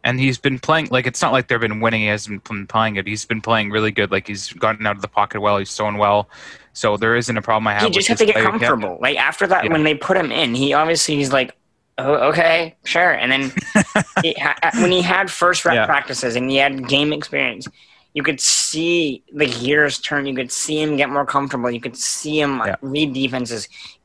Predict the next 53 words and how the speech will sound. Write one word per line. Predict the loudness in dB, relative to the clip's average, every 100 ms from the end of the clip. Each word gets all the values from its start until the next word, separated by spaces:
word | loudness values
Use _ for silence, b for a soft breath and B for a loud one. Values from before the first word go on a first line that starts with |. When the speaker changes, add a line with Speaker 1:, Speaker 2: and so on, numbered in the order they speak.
| _
Speaker 2:
he's | -4 -2
way | -2 0 0 2
more | 2 2
comfortable | 2 -2 -2 -4 -2
now, | 0 -2 -2
and | -2
that's | -2 -2
why | -4
he's | -6 -8
turning | -6 -2 -2
out | -4
to | -8
be | -6 -6
a, | -6 -8 _ _ _
the | -6
right | 0 0 0
decision, | 0 0 0 -2
'cause | -4
he's | -2 -2
getting | -4 0 2 2
the | 2
reps | 0 -2 -4
he | -4
needs. | -4 -4 -4 -6 -14 -16 -18 _ _ _ _ _
Speaker 1:
And | -2 0
if | -2 -6
he's | -2 -2 0
your | -2
future, | 0 0 0
you |
don't | 0
wanna | 2
have | 0 -2
a | 0
guy | 2
like | 0 0
Ryan | 0 -2
Fitzpatrick, | -6 -4 -2 0 -2 -4
who, | -4 -6 B B B B
yeah, | 0 2
maybe | 0 0
he's | -2
a | -2
good | -2 -2
short-term | -2 -2 -4 -6
quarterback, | 0 0 2 -2 -2
but | -4
you | -2
wanna | -2
have | 0 -2
a | 0
guy | 0 -2
who's, | -4 -8 -10